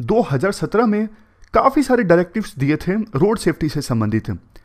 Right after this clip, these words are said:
सुप्रीम कोर्ट ने ये सारे डायरेक्टिव्स दिए थे, जैसे कि स्टेट रोड सेफ्टी काउंसिल को गठित किया जाए, लीड एजेंसी एस्टैब्लिश की जाए, रोड सेफ्टी फंड सेटअप किया जाए, रोड सेफ्टी एक्शन प्लान नोटिफाई किया जाए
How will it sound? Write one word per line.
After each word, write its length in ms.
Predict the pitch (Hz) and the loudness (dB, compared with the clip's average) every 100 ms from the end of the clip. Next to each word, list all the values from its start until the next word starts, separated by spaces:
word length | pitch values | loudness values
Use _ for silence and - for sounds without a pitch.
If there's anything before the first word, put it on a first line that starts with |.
| _ _ | _ _
सुप्रीम 300 | - 180 240 | 0 2 4
कोर्ट 200 | 220 214 | 2 0
ने 80 | 214 | 0
ये 140 | 208 | 0
सारे 200 | 262 208 | 0 2
डायरेक्टिव्स 480 | 190 156 151 147 - | 4 2 2 -4 -4
दिए 140 | 113 107 | -4 -4
थे, 240 | - 101 82 _ _ _ _ - _ _ _ 123 | -4 -8 -8 _ _ _ _ -20 _ _ _ 0
जैसे 280 | 131 151 185 | 2 2 -2
कि 240 | 175 180 - - _ - | -6 -8 -10 -20 _ -16
स्टेट 380 | - 202 226 185 | -2 0 0 2
रोड 240 | 170 190 | 2 2
सेफ्टी 280 | - 180 190 | 0 -2 -2
काउंसिल 340 | 175 156 180 | -4 -6 -4
को 80 | 170 | -2
गठित 280 | 156 156 175 | -2 -2 -2
किया 160 | 165 | -2
जाए, 200 | 139 156 | -2 0
लीड 240 | 160 147 196 | 0 0 -2
एजेंसी 400 | - 147 160 180 | -2 -2 -2 -4
एस्टैब्लिश 400 | - 143 139 156 | -2 -4 -2 -4
की 120 | 156 | -2
जाए, 200 | 147 156 | 0 0
रोड 220 | 147 170 | 2 0
सेफ्टी 280 | 170 165 175 | -2 -4 -4
फंड 220 | - 175 | -6 -6
सेटअप 300 | 170 156 156 | -4 -6 -4
किया 140 | - 147 | -2 -2
जाए, 280 | 139 151 156 - - _ _ - | 0 -2 -4 -16 -20 _ _ -8
रोड 300 | 131 160 208 | 2 4 4
सेफ्टी 320 | 202 190 170 202 | 2 -2 -2 -2
एक्शन 320 | 156 - 185 | -4 -2 -6
प्लान 260 | 175 160 | -2 0
नोटिफाई 380 | 175 165 170 165 | 0 -2 -2 -2
किया 180 | 151 160 | 0 -2
जाए 220 | 135 151 | 0 -4